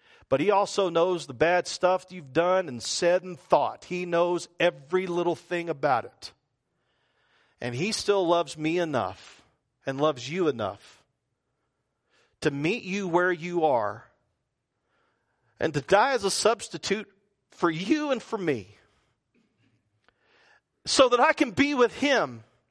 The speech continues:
and be rescued and reconciled from my brokenness. What, what does it matter what anybody else thinks?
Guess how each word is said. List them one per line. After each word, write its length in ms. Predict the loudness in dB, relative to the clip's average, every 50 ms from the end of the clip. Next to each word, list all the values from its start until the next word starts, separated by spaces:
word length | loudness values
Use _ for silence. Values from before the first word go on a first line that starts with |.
| _ _ _ _ _ _ _ _ -14 -4
and 120 | -2 0 0
be 140 | 0 0 2
rescued 520 | 4 4 4 4 4 0 -2 -2 0 0
and 160 | 0 0 2
reconciled 720 | 2 2 2 2 -2 -4 -4 0 2 4 4 4 2 2 0
from 140 | -2 2
my 140 | 4 4 2
brokenness. 920 | 4 4 4 4 4 2 0 -4 -4 -4 -6 -10 -8 -8 -10 -10 -10 -12 -16 _ _ _ _ _ _ _ _ _ _ _ _ _ _ _ _ _ _ _ _ _ _ _ _ _ _ _ _ _ _ _ _ _ _ _ _ _ _ _ _ -20 2
What, 340 | 4 6 6 6 4 2 -4 -16 _ -14 -14 -14 -14 _ _ -20 _ _ _ _ _ _ _ _ _ _ _ _
what 320 | -8 0 4 4 4 6 4
does 180 | 2 2 4
it 120 | 0 0 2
matter 640 | 2 4 4 6 6 4 4 4 2 2 0 -6 -12 -14 -16 -20 _ _ _ _ _ _ _ _ _ _ _ _ _ _ -20 _ 4
what 220 | 6 6 6 6
anybody 640 | 6 6 6 4 2 6 6 6 6 6 2 4 6
else 300 | 6 6 4 2 -2 -8
thinks? 800 | -2 -2 0 0 0 -4 -10 _ _ -6 -6 -4 -4 -6 -8